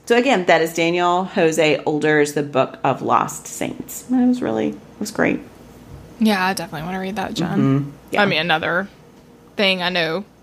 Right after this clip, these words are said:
Speaker 2: painfully little
Speaker 1: Yeah.
Speaker 2: about, and yeah.
Speaker 1: Same. It's al-, <laughs> it's always, uh, like, of course, books are amazing to do that, and yet it is always embarrassing when you realize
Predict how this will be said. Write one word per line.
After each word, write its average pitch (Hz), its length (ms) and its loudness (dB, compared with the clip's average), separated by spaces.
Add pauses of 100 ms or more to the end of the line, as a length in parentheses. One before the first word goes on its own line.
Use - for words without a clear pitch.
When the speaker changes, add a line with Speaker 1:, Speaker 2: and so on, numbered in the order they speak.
(500)
Speaker 2:
painfully 208 380 -4
little 277 240 4
Speaker 1:
Yeah. 508 100 2
Speaker 2:
about, 180 440 4
and 175 380 -6 (200)
yeah. 196 280 -6 (360)
Speaker 1:
Same. 147 420 -8 (560)
It's 190 140 -10
al-, - 180 -6 (200)
<laughs> - 200 -20
it's - 160 -12
always, 185 460 0
uh, 196 240 0
like, 190 260 4 (160)
of 196 120 -6
course, 254 180 4
books 233 220 -2
are 208 80 2
amazing 196 380 0
to - 80 -8
do 160 160 -6
that, 160 360 2
and 165 180 0
yet 160 240 2
it 175 120 2
is 170 160 0
always 160 280 -2
embarrassing - 560 -4
when 135 140 -6
you 135 100 -6
realize - 720 -8